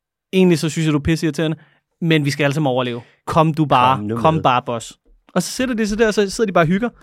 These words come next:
Speaker 2: Ja.
Speaker 1: Og der er fede billeder, hvor der bare sidder en makakabe, du ved, med albuerne op over kanten. Lidt
Speaker 2: Mm.
Speaker 1: ligesom, når man er i, i LaLandia eller et
Speaker 2: Mhm.
Speaker 1: eller andet. <laughs> Og bare sidder og hygger.
Speaker 2: Det er genialt.
Speaker 1: De er
Speaker 2: Jeg
Speaker 1: pissefede.
Speaker 2: jeg har til gengæld aldrig fundet ud af, jeg ved ikke, hvad de gør, når de kommer op,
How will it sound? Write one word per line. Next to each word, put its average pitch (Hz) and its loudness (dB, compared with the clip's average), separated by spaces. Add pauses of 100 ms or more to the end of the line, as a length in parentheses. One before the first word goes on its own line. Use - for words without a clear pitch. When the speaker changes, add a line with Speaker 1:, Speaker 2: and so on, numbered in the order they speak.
(220)
Speaker 2:
Ja. 104 -14
Speaker 1:
Og 165 -4
der 180 4
er 185 -2 (500)
fede 262 -2
billeder, 180 4
hvor 165 2
der 175 4
bare 175 2
sidder 185 0
en 175 0
makakabe, 185 0
du 190 -2
ved, 165 2
med 156 -2
albuerne 180 0 (280)
op 175 4
over 185 6
kanten. 190 0 (180)
Lidt 165 4
Speaker 2:
Mm. 165 -4
Speaker 1:
ligesom, 175 0
når 156 4
man 139 2
er 135 2
i, 127 -2
i 156 -2
LaLandia 170 2 (120)
eller 151 4
et 143 4
Speaker 2:
Mhm. 156 4
Speaker 1:
eller 156 4
andet. 165 0 (400)
<laughs> 302 4
Og 196 4
bare 190 4
sidder 208 6
og 202 4
hygger. 220 0 (360)
Speaker 2:
Det 92 -12
er - -16
genialt. 104 -2
Speaker 1:
De 120 -8 (400)
er 170 2
Speaker 2:
Jeg 151 0
Speaker 1:
pissefede. 180 2
Speaker 2:
jeg 151 0 (100)
har 107 -4
til - -10
gengæld 139 -4
aldrig 135 -6 (140)
fundet 131 -4
ud 131 -6
af, - -12
jeg 104 -8
ved 127 -4
ikke, 156 -8
hvad 151 -6
de 107 -10
gør, 107 -4
når 135 -4
de 127 -8
kommer 95 -8
op, - -10